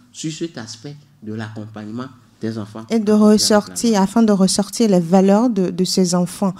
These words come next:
Speaker 2: Alors, la, le système judiciaire togolais est, est-il réellement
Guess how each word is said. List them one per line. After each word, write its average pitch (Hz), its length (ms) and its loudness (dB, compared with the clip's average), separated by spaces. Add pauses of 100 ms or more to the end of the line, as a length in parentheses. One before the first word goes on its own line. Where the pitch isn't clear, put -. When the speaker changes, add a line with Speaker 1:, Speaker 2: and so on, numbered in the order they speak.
(320)
Speaker 2:
Alors, 185 380 2 (180)
la, 240 200 2
le 269 80 6
système 381 380 0
judiciaire 233 440 -2
togolais 202 720 -2
est, 165 140 -4
est-il 220 340 -4
réellement 196 640 0